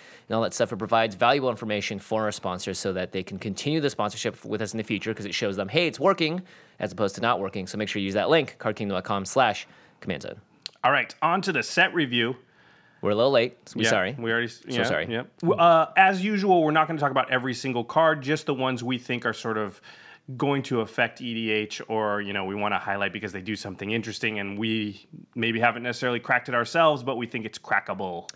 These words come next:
Speaker 1: Yeah, and fortunately, because we've been able to play the set now, usually we do the set review before, we've actually gotten on-hand experience with Monarch, some of the new cards, so we'll have a bit more, um,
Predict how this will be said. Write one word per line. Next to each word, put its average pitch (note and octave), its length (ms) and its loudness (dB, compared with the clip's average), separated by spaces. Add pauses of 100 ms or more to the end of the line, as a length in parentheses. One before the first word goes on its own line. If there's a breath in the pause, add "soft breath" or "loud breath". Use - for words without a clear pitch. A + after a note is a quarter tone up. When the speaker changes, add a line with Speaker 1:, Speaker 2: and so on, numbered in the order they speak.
(120)
Speaker 1:
Yeah, A2 360 2
and D3 200 2
fortunately, G3+ 460 2
because C3 300 0
we've C3+ 100 -2
been B2 100 -2
able A#2 140 0
to G2 80 -2
play A2 320 0
the C3+ 100 -2
set E3 320 2
now, E3+ 220 2
usually C3+ 320 0
we A#2+ 60 0
do A#2 100 0
the G#2+ 180 2
set G#2+ 160 0
review G#2 220 -2
before, G#2+ 380 0
we've B2+ 120 -2
actually C#3+ 280 2
gotten A2+ 260 2
on-hand G#2 380 -4
experience G2 600 -6
with A2 380 -2 (340 loud breath)
Monarch, D3+ 560 4
some C#3+ 120 -4
of C3 40 -4
the B2 60 -2
new B2 140 -2
cards, A2 420 0
so B2+ 100 0
we'll A2+ 180 0
have A#2+ 180 0
a - 20 -8
bit A#2+ 300 -2
more, G#2+ 420 0
um, F2+ 400 -2